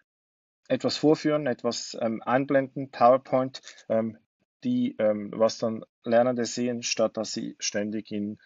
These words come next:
ähm, mein Gesicht, ähm, reinblicken. Ähm, das wär's eigentlich schon, so einfach ist das Ganze. Ähm, und, ähm, probiert's auch einfach mal aus, testet es mit einer Kollegin, einem Kollegen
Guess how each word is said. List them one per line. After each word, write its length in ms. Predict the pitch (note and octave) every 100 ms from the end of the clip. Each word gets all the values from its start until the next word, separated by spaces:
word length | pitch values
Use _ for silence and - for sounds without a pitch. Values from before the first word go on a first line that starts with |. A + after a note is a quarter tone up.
| - _ -
ähm, 240 | G#2+ G#2 -
mein 200 | G2 F#2+
Gesicht, 640 | F#2 G2+ G2 - - - _ -
ähm, 220 | F#2+ G2 -
reinblicken. 680 | F2+ F2+ F2+ E2 - D#2+ - _ _ - _ _ _ _ -
Ähm, 400 | G#2+ A2 G#2 _ _
das 240 | A#2+ -
wär's 240 | A#2 B2+ C3
eigentlich 340 | A#2+ A2+ G#2
schon, 260 | - A#2 C3
so 120 | B2
einfach 540 | G#2+ B2+ C3+ C3 - - - - _ -
ist 180 | D#3+
das 160 | F3+ -
Ganze. 440 | D#3+ D#3 - E3 - _ _ _ _ _ _ _ _ _ - -
Ähm, 300 | A#2 A2+ - - _ _ -
und, 500 | A#2+ A#2 A2+ - - -
ähm, 440 | A2+ A2 G#2+ G#2 G#2 _ _ _
probiert's 400 | A#2+ B2+ C3 -
auch 140 | A#2
einfach 240 | B2 A#2+ A#2
mal 320 | A2 - B2+
aus, 180 | D3 -
testet 400 | C3+ C#3 D3+ -
es 240 | D3+ -
mit 160 | A#2 B2
einer 180 | A2+
Kollegin, 460 | A2 - A#2 C3 C3
einem 220 | A#2 A#2
Kollegen 480 | - A#2+ C3+ C#3 C3